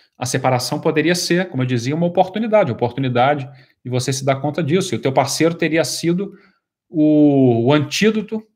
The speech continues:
pra essa solidão, porque ele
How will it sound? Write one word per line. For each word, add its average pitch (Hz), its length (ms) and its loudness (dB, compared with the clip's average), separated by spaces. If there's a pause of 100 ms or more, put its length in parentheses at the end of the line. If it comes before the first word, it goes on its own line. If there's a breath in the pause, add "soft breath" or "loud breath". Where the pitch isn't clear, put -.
pra 156 160 4
essa 151 440 2
solidão, 120 600 -2 (120)
porque 151 420 -6 (320 soft breath)
ele 147 480 -4